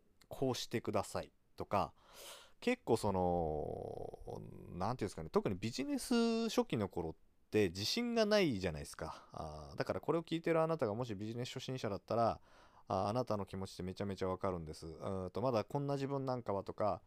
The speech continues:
「まだビジネススタートばっかり、いー、スタートしたばっかりだから」とかってつい思っちゃうと思うんですよね。で、そういう時って、ほんと僕も初期の頃、語尾が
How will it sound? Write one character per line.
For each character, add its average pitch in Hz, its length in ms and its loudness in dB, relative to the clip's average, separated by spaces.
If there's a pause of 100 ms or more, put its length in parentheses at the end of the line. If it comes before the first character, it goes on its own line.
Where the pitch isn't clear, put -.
(100)
「ま 127 100 -2
だ 113 60 0
ビ 113 120 -2
ジ 117 100 -2
ネ 127 80 -2
ス 120 60 -8
ス - 160 -12
タ 127 100 6
ー 120 60 4
ト 107 80 -4
ば 104 80 2
っ - 80 -6
か 113 140 0
り、 101 260 -2
い - 40 -6 (240)
ー、 92 40 -4
ス - 100 -10
タ 123 120 4
ー - 20 6
ト 98 100 -2
し - 80 -8
た 104 60 0
ば 98 80 -2
っ - 60 -6
か 92 120 -2
り 92 80 -2
だ 98 80 -2
か 95 140 -2
ら」 95 100 0
と 95 100 -6
か 95 100 -2
っ 92 40 -6
て - 80 -16
つ - 140 -4
い - 20 8
思 143 160 4
っ 143 80 -2
ち - 60 -2
ゃ 101 80 2
う 82 80 -4
と - 100 -8
思 87 140 -8
う - 20 -12
ん 71 60 -16
で - 80 -16
す - 80 -16
よ 120 80 -8
ね。 131 120 -4 (1300)
で、 127 80 -2
そ 180 120 4
う - 20 8
い 214 40 4
う - 20 -2
時 208 200 0
っ 127 60 -4
て、 127 300 2
ほ 135 160 0
ん 151 60 -6
と 147 100 -2
僕 143 240 -4
も 139 80 -2
初 151 120 -2
期 123 120 -6
の 95 100 -2
頃、 95 540 2 (520)
語 175 240 2
尾 226 120 8
が 90 340 4